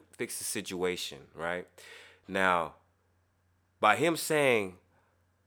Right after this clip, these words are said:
"Oh, you know what? You need to get your, you two, you need, Kim and P-, and Kanye need to get their shit together, or else I'm gonna stop being nice." I think that he should just stay out of their relationship and just be, and just, just deal with Kim, because that's their,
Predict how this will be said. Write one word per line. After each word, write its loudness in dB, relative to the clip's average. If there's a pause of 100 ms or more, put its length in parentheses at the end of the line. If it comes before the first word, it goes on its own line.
(280)
"Oh, 2
you -2
know 4
what? 4
You -4
need -2
to -6
get -8
your, -10
you -6 (120)
two, -2
you -4
need, -6
Kim 0
and -8
P-, -10
and -2
Kanye -2
need -4
to -8
get -4
their -2
shit -6
together, -8 (1000)
or 0
else 0
I'm -4
gonna 0
stop 0
being -6
nice." -2
I 2
think -2
that 4
he -4
should -4
just -4
stay 0
out 4
of -2
their 0
relationship -4 (880)
and -8
just -6
be, -12 (180)
and -6
just, -6
just -10
deal 2
with 0
Kim, -6 (420)
because -2
that's 0
their, 2